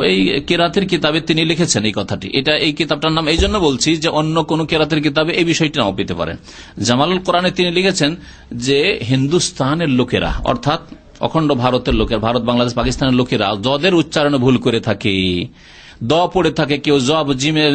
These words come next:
জিম বা জা, জা, জায়ের মতো পড়ে থাকে, যাও না, আর দালের মতো নয়, বরং এটা জয়ের কাছাকাছি,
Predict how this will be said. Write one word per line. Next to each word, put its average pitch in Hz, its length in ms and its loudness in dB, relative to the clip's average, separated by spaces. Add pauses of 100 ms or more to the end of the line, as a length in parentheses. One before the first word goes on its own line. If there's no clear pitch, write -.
(100)
জিম 147 300 0
বা 139 140 2
জা, 131 280 0
জা, 120 280 -2
জায়ের 131 340 -2
মতো 139 220 -2
পড়ে 123 200 -4
থাকে, 117 260 -6
যাও 113 400 2
না, 156 200 2 (420)
আর 120 180 -2 (300)
দালের 110 400 0
মতো 110 300 0
নয়, 95 220 0
বরং 127 320 0
এটা 143 280 0 (280)
জয়ের 151 340 4
কাছাকাছি, 104 480 0